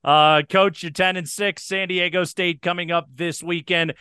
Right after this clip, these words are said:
Thank you so much for giving me a few minutes, and best of luck this weekend and the rest of the way.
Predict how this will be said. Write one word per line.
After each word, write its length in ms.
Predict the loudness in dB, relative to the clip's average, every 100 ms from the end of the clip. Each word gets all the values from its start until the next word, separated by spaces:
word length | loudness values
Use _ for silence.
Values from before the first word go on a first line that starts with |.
| -18 -2
Thank 240 | 0 2 0
you 80 |
so 160 | -4 0
much 220 | 0 0
for 80 | -2
giving 280 | -4 -4 -2
me 160 | -2
a 60 | -2
few 280 | -2 -4 -2
minutes, 440 | -2 -2 -2 -4
and 160 | -6 0
best 280 | 0 2 -4
of 80 |
luck 280 | 0 0 0
this 280 | 0 0 0
weekend 360 | -6 -2 -4 -4
and 100 | -4
the 60 |
rest 260 | -2 -4 -6
of 60 |
the 100 | -8
way. 300 | -6 -6 -8